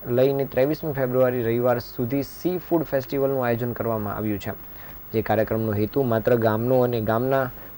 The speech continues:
દરિયા કિનારાનો પ્રવાસી સ્થળ તરીકે વિકાસ થાય અને આજુબાજુના ગામના લોકોને રોજગારી મળે તે છે.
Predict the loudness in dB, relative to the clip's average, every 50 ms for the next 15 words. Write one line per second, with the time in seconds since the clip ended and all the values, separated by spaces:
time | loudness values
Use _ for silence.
0 | -4 -2 2 4 4 4 4 2 2 2 4 4 2 2 2 0 2 2 2 4
1 | 4 2 0 -4 -8 -8 -8 -4 0 2 2 2 2 0 0 2 0 0 0 0
2 | 0 0 0 0 0 -2 -2 0 0 0 0 0 0 -2 2 2 2 2 2 0
3 | 0 0 0 0 0 0 0 0 0 0 0 0 0 0 0 0 0 0 -2 -2
4 | 2 2 2 2 2 0 0 -2 -2 -4 -6 -12 -10 -4 -4 -4 -4 -4 -8 -12
5 | -12 -14 -16 -18 -18